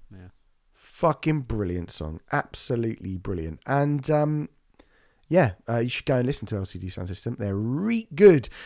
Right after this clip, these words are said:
Speaker 2: Sam, I mentioned you'd picked Anthrax. What a heel turn.
Speaker 1: Oh, who would have seen it coming? Who would have seen it coming? Now,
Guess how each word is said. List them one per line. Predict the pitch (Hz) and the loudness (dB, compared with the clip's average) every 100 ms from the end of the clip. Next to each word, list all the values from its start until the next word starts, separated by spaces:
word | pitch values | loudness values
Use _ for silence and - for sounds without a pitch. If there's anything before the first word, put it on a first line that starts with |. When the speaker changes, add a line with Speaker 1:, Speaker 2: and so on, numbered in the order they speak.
| - - _ - | -20 -20 _ 2
Speaker 2:
Sam, | - 185 180 | 8 10 10
I | 190 | 10
mentioned | 190 185 175 185 202 - - _ _ _ - - - | 10 8 4 4 2 -4 -18 _ _ _ -20 -20 -4
you'd | 151 - | 2 4
picked | 185 175 | 6 6
Anthrax. | 185 175 123 92 - - - - - _ - | 6 4 -2 -2 -6 -8 -10 -14 -20 _ 0
What | 143 151 | 2 4
a | |
heel | 165 165 | 4 4
turn. | 156 131 | 4 2
Speaker 1:
Oh, | 147 147 139 127 113 | 2 0 -2 -2 -4
who | 113 139 | -4 -4
would | 131 | -4
have | 120 | -6
seen | 135 131 | -6 -6
it | 117 | -6
coming? | 120 107 | -6 -4
Who | 120 165 | -4 -2
would | 143 175 143 | 0 0 0
have | 165 143 | -2 -2
seen | 156 151 | -6 -8
it | 127 - | -10 -10
coming? | 139 123 110 | -8 -8 -8
Now, | 127 120 | -6 -8